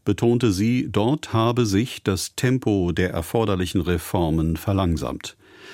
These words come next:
Georgien sei nur noch dem Namen nach ein Kandidat, weil es gravierende Rückschritte in Sachen Demokratie gegeben habe.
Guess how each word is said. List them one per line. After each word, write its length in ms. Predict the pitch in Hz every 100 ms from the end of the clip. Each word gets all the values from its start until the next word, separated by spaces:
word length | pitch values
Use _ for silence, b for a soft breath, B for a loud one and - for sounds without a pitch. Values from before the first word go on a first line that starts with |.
| B B B
Georgien 680 | 90 - 156 147 80 64 87
sei 480 | 101 98 98 87 82
nur 280 | - 113 135
noch 320 | 113 113 -
dem 200 | - 113 117
Namen 340 | 101 73 69
nach 240 | 65 64 85
ein 140 | 73
Kandidat, 600 | - 71 76 80 107 135
weil 180 | 110 104
es 120 | -
gravierende 560 | 101 92 120 120 107 95
Rückschritte 580 | 101 - - 82 87
in 200 | 85 87
Sachen 320 | 80 80 101 82
Demokratie 720 | 80 80 - 95 - 143 85
gegeben 440 | 67 73 73 67
habe. 300 | 65 62